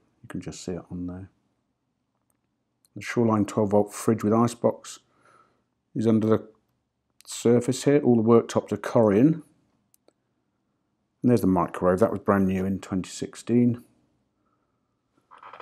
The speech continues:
The crockery cupboard over and a couple of storage cupboards either side.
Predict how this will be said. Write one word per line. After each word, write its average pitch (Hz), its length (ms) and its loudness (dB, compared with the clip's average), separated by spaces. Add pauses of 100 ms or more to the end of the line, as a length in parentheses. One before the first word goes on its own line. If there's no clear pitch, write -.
The - 80 -12
crockery - 540 -4
cupboard 92 340 -6
over 95 420 -4 (460)
and - 80 -12
a 85 40 -12
couple - 380 -12
of 87 140 -10 (800)
storage - 460 -10
cupboards 92 320 -14
either 87 200 -12
side. 82 460 -16